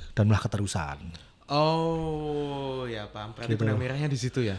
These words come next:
Speaker 1: Roti Mari,
Speaker 2: Heeh.
Speaker 1: Roti Mari bisa,
Speaker 2: Hmm.
Speaker 1: Roti Mari itu sebenarnya band seneng-seneng dan udah, udah nggak ada dari lama.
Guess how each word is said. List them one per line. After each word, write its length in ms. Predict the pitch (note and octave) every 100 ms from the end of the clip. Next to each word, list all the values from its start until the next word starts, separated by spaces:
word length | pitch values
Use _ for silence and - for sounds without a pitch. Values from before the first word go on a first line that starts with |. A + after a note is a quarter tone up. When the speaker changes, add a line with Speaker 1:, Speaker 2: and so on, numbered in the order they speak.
| - - -
Speaker 1:
Roti 220 | - C#3+
Mari, 280 | D#3+ D#3 E3
Speaker 2:
Heeh. 100 | E3+
Speaker 1:
Roti 220 | E3 E3+
Mari 260 | F3+ E3+ F3
bisa, 280 | D#3+ C3 D#3 C#3+ C#3 C3+
Speaker 2:
Hmm. 120 | C3
Speaker 1:
Roti 180 | D#3+ E3
Mari 140 | D#3+
itu 100 | G3+
sebenarnya 280 | F3+ C#3+ G3
band 140 | D3
seneng-seneng 400 | A#2 C#3+ C3+ G3+
dan 120 | F#3+ C3
udah, 240 | B2 A2 - - - _ - - - - - - - -
udah 220 | D#3 B2
nggak 200 | G#2 G#2
ada 160 | A2+ F3
dari 160 | F3+ G#2
lama. 420 | G2+ C#3+ A2+ A2+